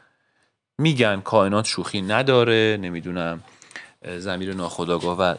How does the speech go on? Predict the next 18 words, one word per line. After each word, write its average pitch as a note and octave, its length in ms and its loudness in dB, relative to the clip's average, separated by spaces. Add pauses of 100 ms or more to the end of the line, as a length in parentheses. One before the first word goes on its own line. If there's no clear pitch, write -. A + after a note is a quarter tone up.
(100)
ضمیر G2 560 2
نیمه G2 280 2
هوشیار F#2 420 4
ما G#2+ 140 6
نمیفهمه C3 800 2
که B2+ 160 0
ما A#2 220 4
الان A2+ 300 2 (580)
در G2 200 4
واقع، G2 440 2 (1400)
اه، F#2+ 480 0 (800)
داریم G2 220 4
تمرین G2 500 2
می‌کنیم، A2 720 -2
نمی‌دونم، F#2 520 -6 (1120)
اه، F2+ 600 -10
یا F2+ 400 0 (1040)
واقعیه، A#2 1000 4